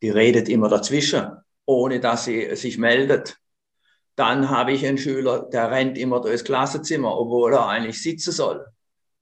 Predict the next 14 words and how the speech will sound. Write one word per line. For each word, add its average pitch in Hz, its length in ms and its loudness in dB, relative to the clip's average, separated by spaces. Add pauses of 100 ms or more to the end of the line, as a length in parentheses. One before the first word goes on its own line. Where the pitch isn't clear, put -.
(320)
Gell? 127 380 2 (240)
Dann 139 320 2
hab 135 200 0
ich 139 120 0
einen 127 80 -2
Schüler, 131 400 -2
der 123 140 0
ben-, 120 360 -6
benimmt 127 360 -6
sich 120 200 -4
respektlos 131 1080 2 (500)
und 165 320 4
so 127 260 2
weiter. 117 720 0